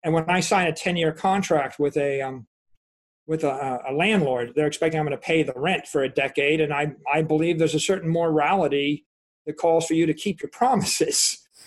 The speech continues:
And you can't, in good faith, keep your promises if you drain your treasury down to nothing.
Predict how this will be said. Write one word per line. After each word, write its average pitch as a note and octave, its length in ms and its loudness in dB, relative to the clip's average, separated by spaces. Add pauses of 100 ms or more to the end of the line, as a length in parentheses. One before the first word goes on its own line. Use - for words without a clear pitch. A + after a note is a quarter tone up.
And F3 120 0
you F3+ 100 2
can't, F#3+ 400 0 (400)
in E3+ 180 -2
good F3 240 2
faith, G#3+ 500 -2 (340)
keep G#3 220 -2
your E3+ 80 2
promises E3+ 640 2
if D3 120 -4
you D#3+ 60 2
drain E3+ 260 -2
your D3 80 -2
treasury D#3 460 2
down C#3+ 200 -2
to C#3 60 -4
nothing. C#3 540 -4